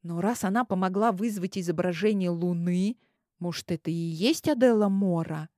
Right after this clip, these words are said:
И тогда, получается, богиня на самом деле существует? Подниматься было лень. Но приличия того требовали, даже если соблюдать я их собиралась по отношению к воображаемому объекту.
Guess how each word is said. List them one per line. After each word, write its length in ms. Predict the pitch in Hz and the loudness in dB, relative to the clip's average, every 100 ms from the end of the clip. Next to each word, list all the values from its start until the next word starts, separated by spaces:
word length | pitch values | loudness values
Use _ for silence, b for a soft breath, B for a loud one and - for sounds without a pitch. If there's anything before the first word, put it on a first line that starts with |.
| _ _ _ | _ _ _
И 100 | 180 | -2
тогда, 320 | 208 196 247 | 0 4 4
получается, 800 | - 214 214 - 180 170 185 - 180 | 4 0 -2 0 2 4 2 0 0
богиня 460 | 190 185 294 247 | 0 2 0 0
на 100 | 190 | -2
самом 400 | 196 233 254 196 | 0 0 0 0
деле 280 | 175 247 262 | 2 2 0
существует? 1160 | - 196 - 160 - 160 175 262 285 185 - - _ _ _ - | -2 -6 -6 -10 -12 -8 0 2 2 0 -4 -20 _ _ _ -10
Подниматься 640 | 165 175 180 269 349 - | -6 -4 -2 -2 -4 -6
было 360 | 160 202 214 208 | -2 0 0 2
лень. 580 | 185 175 175 165 156 _ _ _ _ 185 | 2 2 2 0 -6 _ _ _ _ 4
Но 300 | 240 302 311 - - | 6 6 2 -2 0
приличия 800 | 196 180 175 220 294 - 277 269 | 2 4 4 4 2 2 2 2
того 380 | - 160 175 | 0 0 2
требовали, 880 | 196 - 180 180 170 165 165 160 156 - _ _ | 0 -2 2 4 4 2 -2 -4 -6 -12 _ _
даже 360 | 214 285 269 208 | 0 2 2 0
если 460 | 196 214 226 - | 0 2 2 0
соблюдать 720 | 185 180 170 180 185 277 311 | -4 -2 -2 0 4 4 4
я 120 | 226 226 | 2 2
их 220 | 233 220 | 2 -2
собиралась 640 | - 165 160 185 214 214 | -4 -2 2 4 4 2
по 140 | - 151 | 0 -2
отношению 580 | 165 165 - 208 196 | -2 -6 -2 -2 -2
к 140 | - - | -4 -2
воображаемому 1040 | 175 156 160 156 165 170 175 170 170 165 - | 0 0 -2 -4 0 0 0 -2 -6 -8 -6
объекту. 800 | 170 160 147 170 160 - 165 | -6 -6 -2 -2 -2 -8 -14